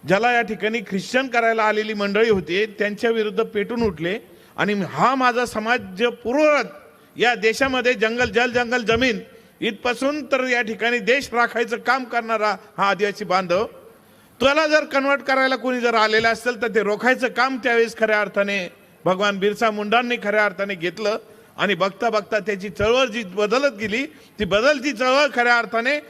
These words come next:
देशाच्या स्वातंत्र्यापर्यंत पोहोचलेली चळवळ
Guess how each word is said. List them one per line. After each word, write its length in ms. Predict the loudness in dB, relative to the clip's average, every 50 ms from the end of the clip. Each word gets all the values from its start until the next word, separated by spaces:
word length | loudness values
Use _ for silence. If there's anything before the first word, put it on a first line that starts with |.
| -20 -20 _ _
देशाच्या 480 | 0 0 0 2 0 -2 -2 0 -4 -4
स्वातंत्र्यापर्यंत 800 | -2 -2 -2 0 0 -2 0 0 -2 -2 0 0 -2 -2 -2 -2
पोहोचलेली 600 | -4 -6 -2 0 -2 0 0 -4 -6 -4 -4 -4
चळवळ 340 | -2 0 2 2 4 2